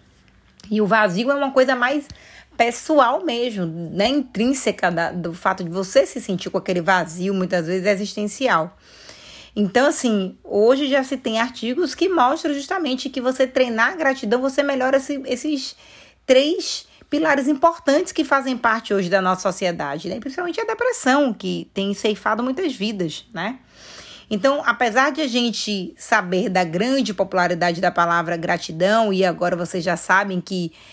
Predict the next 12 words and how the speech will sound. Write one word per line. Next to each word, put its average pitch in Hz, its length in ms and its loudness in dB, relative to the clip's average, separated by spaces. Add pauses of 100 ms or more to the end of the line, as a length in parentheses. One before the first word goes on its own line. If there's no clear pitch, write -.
(240)
ah, 190 380 0
ao 190 180 0
dizer 185 380 2
obrigado, 185 840 2
obrigada, 175 720 0
é 170 40 2
mais 196 240 0
um 254 60 -2
sentido 202 400 -4
de 165 160 0
obrigação, 196 1080 0
né? 208 300 0